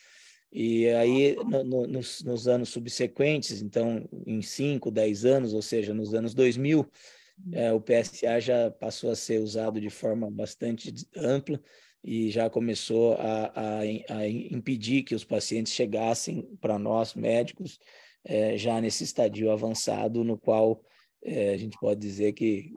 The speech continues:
Speaker 1: eh, de fato, passa a ser uma sentença de morte mesmo. Ele veio a falecer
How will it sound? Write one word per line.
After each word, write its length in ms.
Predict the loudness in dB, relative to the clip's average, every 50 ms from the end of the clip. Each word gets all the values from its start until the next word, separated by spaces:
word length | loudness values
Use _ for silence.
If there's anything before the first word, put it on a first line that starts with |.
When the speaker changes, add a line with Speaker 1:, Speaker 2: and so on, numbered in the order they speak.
| -10 -6
Speaker 1:
eh, 100 | -6 -6
de 140 | -4 -6 -10
fato, 380 | -6 -4 -4 -4 -4 -6 -8 -8
passa 340 | -6 -4 -4 -4 0 0 -2
a 40 | -2
ser 220 | 0 2 2 2
uma 200 | 2 2 0 -2
sentença 520 | -2 -2 -4 -2 0 0 0 0 0 0
de 120 | 0 0 2
morte 360 | 2 2 2 2 2 0 -2
mesmo. 320 | 0 0 0 0 -2 -4
Ele 160 | -6 -6 -8 -6
veio 220 | -2 0 2 2
a 40 | 2
falecer 580 | 2 2 2 2 2 0 2 2 2 2 2